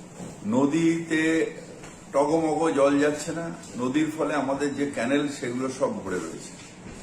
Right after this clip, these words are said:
আমরা পৌরসভার থেকে সব জল ফেলছি ক্যানেলে, কিন্তু সেটা আবার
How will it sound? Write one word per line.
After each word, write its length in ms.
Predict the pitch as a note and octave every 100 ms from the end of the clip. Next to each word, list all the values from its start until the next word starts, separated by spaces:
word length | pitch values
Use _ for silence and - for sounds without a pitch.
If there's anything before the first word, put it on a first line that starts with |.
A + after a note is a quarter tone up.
| - - - - - - - - F#2+
আমরা 340 | B2 D#3+ E3
পৌরসভার 760 | E3 C#3+ D3 D#3+ - D#3+ D#3+ D#3+ E3
থেকে 240 | D3 D#3+
সব 320 | - D3+ D3+ D3 - A#2+ G2+
জল 340 | B2 C3+ A2+ - - - - - - - - - -
ফেলছি 400 | D#3 F3+ - C3+
ক্যানেলে, 440 | - A#2+ A2+ F#2+
কিন্তু 200 | G#2 A2+
সেটা 280 | - A2+ B2+
আবার 200 | B2